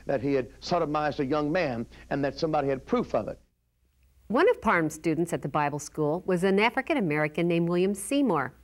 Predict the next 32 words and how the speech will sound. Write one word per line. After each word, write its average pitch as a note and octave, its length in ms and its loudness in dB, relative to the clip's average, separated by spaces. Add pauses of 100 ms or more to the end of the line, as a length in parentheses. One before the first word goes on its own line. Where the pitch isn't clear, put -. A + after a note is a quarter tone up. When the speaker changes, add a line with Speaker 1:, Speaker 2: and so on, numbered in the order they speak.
(480)
Speaker 2:
He C#4+ 240 0
is C#4+ 100 -2
the A3+ 80 -2
famous F#3 480 2
preacher D#3+ 560 -4
of E3 80 0
the E3+ 60 0
so-called E3+ 420 -2
Azusa G3+ 360 0
Street - 260 -6
revival C#3+ 440 -2
of D3 100 -2
nineteen D3+ 380 -2
oh C#3 80 -2
six. - 580 -8 (640)
Almost F#3+ 320 2 (100)
every G#3+ 300 2
Pentecostal D#3 600 -4
would C#3 160 -6
point D3+ 220 -4
to D#3+ 60 -6
Azusa D#3 420 -2
Street C3+ 420 -6
as D#3+ 140 -2
a D#3 60 2
marker D#3 480 0
of D3 80 -4
the D3+ 80 -8
current D#3+ 420 -2
Pentecostal D3 540 -4
charismatic C3+ 600 -6
movement. G3+ 460 0